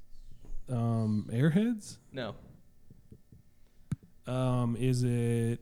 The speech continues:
Speaker 1: is it, oh, Truman Show?
Speaker 2: Yep. God damn it.
Speaker 1: I just watched that the other
Speaker 2: Okay,
Speaker 1: day.
Speaker 2: so here's one Jordan and Jacob should get 'cause we quote it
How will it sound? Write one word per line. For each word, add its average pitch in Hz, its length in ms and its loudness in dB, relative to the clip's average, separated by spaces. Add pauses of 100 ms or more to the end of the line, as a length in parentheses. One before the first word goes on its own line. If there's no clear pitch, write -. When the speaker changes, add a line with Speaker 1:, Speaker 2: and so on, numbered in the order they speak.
(140)
Speaker 1:
is 151 140 6
it, 156 80 6
oh, 175 200 10
Truman 185 240 6
Show? 302 280 0 (360)
Speaker 2:
Yep. 214 220 -2 (920)
God 143 120 -12
damn 123 160 -12
it. 175 100 -12
Speaker 1:
I 190 60 0
just 170 280 0
watched 190 240 0
that 117 140 -4
the 120 80 -2
other 123 160 0
Speaker 2:
Okay, 175 140 0
Speaker 1:
day. 160 40 -4
Speaker 2:
so 170 160 -6
here's 220 220 -2
one 202 280 -2
Jordan 156 420 -4
and 139 120 -6
Jacob 131 340 -4
should 127 140 -12
get 127 100 -6
'cause 120 140 -12
we 123 60 -10
quote 135 260 -6
it 120 100 -8